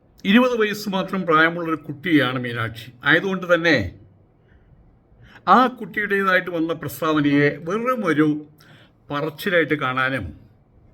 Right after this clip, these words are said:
ജൽപ്പനം മാത്രമായിട്ട് കണ്ട് തള്ളാനും ചിലര്, അഥവാ ഹിന്ദുത്വവാദികള് കാര്യമായിട്ട് ശ്രമിച്ചു കാണുന്നുണ്ട്.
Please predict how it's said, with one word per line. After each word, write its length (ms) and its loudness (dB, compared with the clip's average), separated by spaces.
ജൽപ്പനം 540 2
മാത്രമായിട്ട് 760 -2
കണ്ട് 260 0
തള്ളാനും 640 -2
ചിലര്, 420 -4
അഥവാ 300 0
ഹിന്ദുത്വവാദികള് 1080 -4
കാര്യമായിട്ട് 520 0
ശ്രമിച്ചു 360 -10
കാണുന്നുണ്ട്. 500 -8